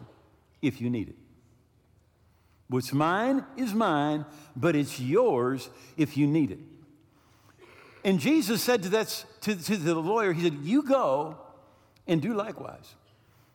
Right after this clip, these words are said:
Go and do like the one who had compassion, like the Samaritan did." In First John,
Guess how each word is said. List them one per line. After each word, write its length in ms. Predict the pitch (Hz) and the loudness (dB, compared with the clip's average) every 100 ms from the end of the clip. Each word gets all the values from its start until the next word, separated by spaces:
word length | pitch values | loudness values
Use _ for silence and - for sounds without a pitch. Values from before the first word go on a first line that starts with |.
| - | -8
Go 380 | 113 208 262 302 | 0 4 4 2
and 280 | 302 220 180 | 0 0 0
do 560 | 151 185 147 139 139 147 - - - - _ _ _ _ _ - | 2 2 2 2 0 -4 -14 -20 -20 -20 _ _ _ _ _ -4
like 240 | 151 190 | 0 0
the 100 | 165 | 2
one 240 | 160 190 160 | 2 4 2
who 140 | 175 | 0
had 240 | 156 156 127 | 0 -2 0
compassion, 600 | 147 156 139 104 110 - - _ _ _ _ | -2 -2 -6 -6 -14 -18 -20 _ _ _ _
like 220 | 151 185 165 | 0 0 0
the 80 | |
Samaritan 760 | 160 - 165 180 160 123 131 101 | -2 0 2 4 2 0 -2 -2
did." 300 | 110 90 - - - _ _ _ - _ _ - | -2 -4 -10 -20 -20 _ _ _ -20 _ _ 0
In 160 | 165 | 0
First 400 | 143 220 240 139 | 0 0 0 -2
John, 560 | 120 214 175 131 135 | -2 0 2 0 -4